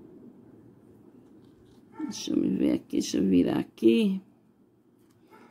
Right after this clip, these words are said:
Olha, tá vendo? Vai ficar tudo embutido.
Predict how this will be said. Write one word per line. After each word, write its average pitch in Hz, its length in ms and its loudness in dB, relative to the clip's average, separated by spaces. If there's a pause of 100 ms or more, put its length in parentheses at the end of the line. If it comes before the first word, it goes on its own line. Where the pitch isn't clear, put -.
(340)
Olha, - 300 4
tá - 120 -2
vendo? 196 500 4 (120)
Vai - 120 -10
ficar 214 320 -4 (160)
tudo 208 340 0
embutido. 214 1000 0